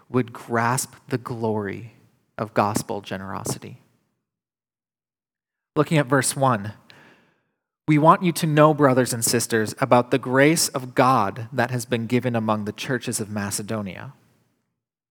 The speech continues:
How does Paul refer to the Macedonians' generosity here? Does he call it an offering, a donation,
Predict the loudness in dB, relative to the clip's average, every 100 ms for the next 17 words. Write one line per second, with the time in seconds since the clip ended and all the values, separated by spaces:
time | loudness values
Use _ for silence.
0 | _ _ _ _ _ _ _ _ _ _
1 | _ _ 2 4 4 0 -6 0 6 8
2 | 8 2 -6 -6 -4 2 2 2 0 2
3 | 2 0 -2 -2 -4 -2 -4 0 0 0
4 | -2 -8 -10 -14 -14 -20 _ _ _ _
5 | _ _ _ _ _ _ 0 0 2 4
6 | 6 6 0 -10 0 4 4 4 0 0
7 | -6 -14 _ _ _ 0 4 6 6 4
8 | 2 -4 -4